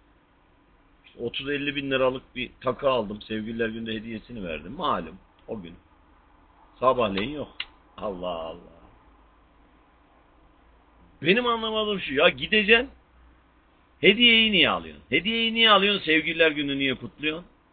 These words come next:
Sevgililer gününü kutluyorsun, niye gidiyorsun?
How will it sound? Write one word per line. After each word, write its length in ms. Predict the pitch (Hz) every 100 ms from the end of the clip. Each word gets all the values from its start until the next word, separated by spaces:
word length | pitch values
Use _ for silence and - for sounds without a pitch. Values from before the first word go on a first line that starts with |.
| _ _ _ _ _ _ -
Sevgililer 540 | 170 214 233 247 240
gününü 320 | 233 233 233
kutluyorsun, 440 | 214 - 220 220 220
niye 200 | 214 190
gidiyorsun? 420 | 120 78 69